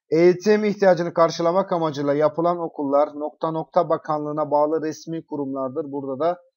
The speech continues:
mep'ten, yani Milli Eğitim Bakanlığı'ndan bahsediyor. Altı numaraya da kamuoyu kelimesi kaldı. Ee, kamuoyu oluşturmada basın, yayın organlarından ve sivil toplum kuruş-, kuruluşlarından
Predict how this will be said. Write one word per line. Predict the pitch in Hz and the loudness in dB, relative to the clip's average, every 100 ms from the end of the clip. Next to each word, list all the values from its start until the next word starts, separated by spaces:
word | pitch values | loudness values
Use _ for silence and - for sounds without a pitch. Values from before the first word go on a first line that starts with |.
| _ - | _ -12
mep'ten, | 127 151 151 - 165 110 95 | -4 -2 0 0 0 -2 -12
yani | 127 131 127 139 165 165 | -14 -10 -8 -6 -8 -10
Milli | 131 131 135 147 | -12 -8 -6 -4
Eğitim | 147 139 151 147 | -4 -6 -8 -8
Bakanlığı'ndan | 131 127 120 113 107 107 104 | -8 -10 -14 -14 -14 -14 -10
bahsediyor. | 123 131 147 143 160 156 _ _ - - | -8 -8 -6 -4 -4 -6 _ _ -20 0
Altı | 170 175 170 | 4 4 2
numaraya | 165 151 139 127 | -4 0 0 2
da | 131 165 160 | 4 2 2
kamuoyu | - 165 160 147 | -6 -4 -4 -4
kelimesi | 131 123 120 110 110 | -6 -6 -8 -12 -2
kaldı. | 135 147 151 170 170 _ _ _ - | 0 2 2 2 0 _ _ _ -10
Ee, | 120 123 120 | -6 -4 -4
kamuoyu | - 139 175 202 | -2 0 2 4
oluşturmada | 190 175 165 165 156 147 156 175 185 | 2 0 -4 -6 -2 0 4 4 2
basın, | 151 147 147 - 170 180 185 - | 0 0 0 0 2 2 -4 -10
yayın | 143 147 165 185 | -4 0 0 0
organlarından | 165 147 147 143 139 139 143 160 147 | -2 -2 -6 -4 -4 -4 -6 -6 -6
ve | 147 | -10
sivil | - 160 170 | -6 -6 -4
toplum | 151 117 127 | -6 -8 -12
kuruş-, | 127 156 156 - 127 _ - | -12 -10 -10 -14 -20 _ -6
kuruluşlarından | 160 143 131 131 127 156 185 | -4 -4 -6 -6 -2 0 0